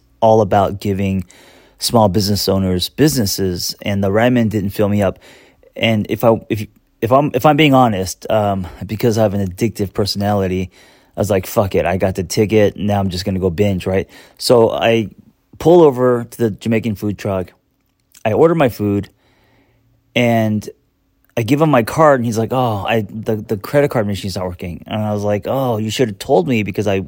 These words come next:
I wouldn't have ordered food, uh, if I had known, because I don't have cash." Like, who has cash these days, right?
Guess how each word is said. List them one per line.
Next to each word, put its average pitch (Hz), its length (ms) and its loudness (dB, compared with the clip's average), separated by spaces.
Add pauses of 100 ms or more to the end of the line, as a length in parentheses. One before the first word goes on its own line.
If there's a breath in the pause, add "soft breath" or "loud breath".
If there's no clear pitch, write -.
I 98 120 -8
wouldn't 113 280 -2
have 95 80 -8
ordered 98 240 -4
food, 131 420 0 (640 loud breath)
uh, 107 400 2 (840)
if 113 140 -6
I 123 80 8
had 110 100 6
known, 160 280 4
because 104 200 -4
I 123 60 4
don't 139 80 4
have 113 140 -2
cash." 156 400 -2
Like, 110 120 -6
who 196 100 2
has 185 180 2
cash 233 300 -6
these 90 180 -8
days, 85 240 -8
right? 120 240 -2